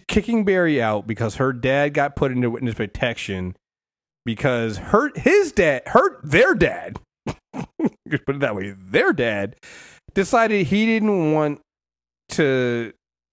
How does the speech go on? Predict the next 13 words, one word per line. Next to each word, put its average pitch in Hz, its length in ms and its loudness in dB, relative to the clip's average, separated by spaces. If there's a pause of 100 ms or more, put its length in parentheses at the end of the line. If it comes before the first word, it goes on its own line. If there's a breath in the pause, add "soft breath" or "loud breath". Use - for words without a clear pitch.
to, 123 500 0 (440)
I 143 40 -4
mean, 156 320 0
let's 320 160 2
be 320 80 4
honest, 127 320 -2
Joe 427 200 4
kinda 180 240 2
fucked 143 200 2
up 113 100 -2
here 104 160 -6
anyway, 85 460 -6
himself, - 380 -8